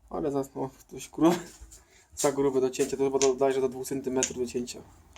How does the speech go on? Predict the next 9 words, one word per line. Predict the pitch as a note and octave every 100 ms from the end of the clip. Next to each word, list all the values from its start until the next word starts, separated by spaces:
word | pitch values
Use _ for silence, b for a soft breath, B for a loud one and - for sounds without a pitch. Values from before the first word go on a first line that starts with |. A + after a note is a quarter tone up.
| b b b _ _
Naprawdę | - G4+ - -
bardzo, | G4+ - - - - - - -
bardzo | - C#3+ C#3
lekkie | C3+ C3 C3
cięcie. | - C#3 C3+ - B2 A#2+ _ _ _ _ _ _ _ - - - - - _ - - _ _ - - - _ _ _ _ - - - _ _ _ - -
Bezproblemowo | D3+ C#3 - C3+ C3 B2+ C3 C3 B2 A#2+ _ b b b b _ -
można | C3+ C3+ C3
nim | C3
haratnąć | B2+ B2+ C3+ C3+ C3+ B2 B2